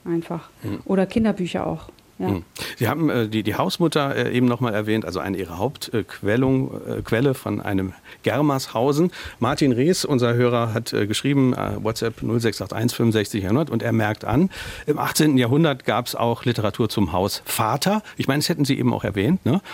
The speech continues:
Speaker 2: Und, äh, dann schreibt er
Speaker 1: Mhm.
Speaker 2: noch so dazu, offensichtlich gab es, äh, offensichtlich gab es einen Markt für Ratgeber.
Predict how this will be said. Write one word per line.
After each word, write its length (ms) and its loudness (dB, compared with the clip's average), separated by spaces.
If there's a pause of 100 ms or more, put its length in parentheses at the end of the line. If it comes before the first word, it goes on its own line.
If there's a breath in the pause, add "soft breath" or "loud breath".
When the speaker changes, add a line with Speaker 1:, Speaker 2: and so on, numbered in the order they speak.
(200 loud breath)
Speaker 2:
Und, 180 2
äh, 100 2
dann 140 0
schreibt 220 0
er 60 8
Speaker 1:
Mhm. 80 8
Speaker 2:
noch 60 6
so 120 0
dazu, 260 0
offensichtlich 280 2
gab 200 0
es, 160 -2
äh, 680 0
offensichtlich 440 0
gab 180 0
es 120 0
einen 200 4
Markt 280 0
für 160 0
Ratgeber. 640 -2